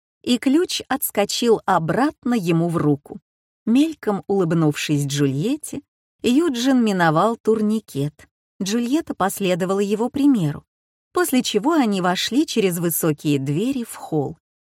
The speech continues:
На вершине короткой лестницы висел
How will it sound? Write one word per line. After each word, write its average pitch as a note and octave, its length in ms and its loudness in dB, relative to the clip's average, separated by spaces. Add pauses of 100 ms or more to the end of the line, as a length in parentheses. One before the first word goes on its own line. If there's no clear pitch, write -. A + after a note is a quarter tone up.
(160)
На F#3+ 160 2
вершине A3+ 560 2
короткой D3+ 600 0
лестницы C4 640 0
висел B3 520 -2